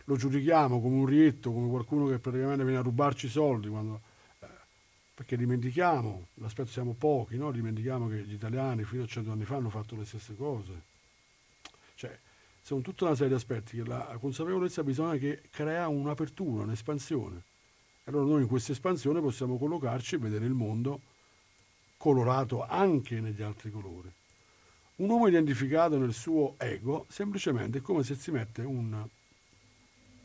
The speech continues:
una lente di color verde, tutto il mondo lo vede verde. E lui praticamente, solo chi ha gli occhiali verdi, riconoscerà solo le persone che portano gli occhiali verdi. Tutto il resto, o sono cattivi, o sono stupidi, o sono da evitare,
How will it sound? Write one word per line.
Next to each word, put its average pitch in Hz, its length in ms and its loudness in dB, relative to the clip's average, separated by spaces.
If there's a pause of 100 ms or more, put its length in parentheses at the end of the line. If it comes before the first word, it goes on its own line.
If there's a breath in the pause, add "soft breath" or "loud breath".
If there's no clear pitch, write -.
(580)
una 160 240 2
lente 160 600 2
di 151 140 -10
color 160 280 0
verde, 104 440 -4
tutto - 240 -4
il 165 60 0
mondo 147 280 2
lo 139 80 2
vede 113 200 -2
verde. 95 400 -8 (360)
E 175 100 -8
lui 196 220 4
praticamente, 135 600 0
solo 190 220 4
chi 147 120 4
ha 143 100 4
gli 127 100 0
occhiali 139 360 2
verdi, 120 460 -4 (300)
riconoscerà 175 560 -2
solo 208 220 0
le 175 80 2
persone 151 300 -2
che 135 100 0
portano 127 340 -4
gli 120 40 -4
occhiali 123 300 -6
verdi. 107 200 -8
Tutto 190 200 -6
il 160 60 2
resto, 107 420 -4 (440 soft breath)
o 202 120 6
sono 156 200 4
cattivi, 139 640 -2
o 170 120 -2
sono 135 200 2
stupidi, 123 520 -2 (340 soft breath)
o 175 100 2
sono 147 200 6
da 127 120 4
evitare, 151 520 0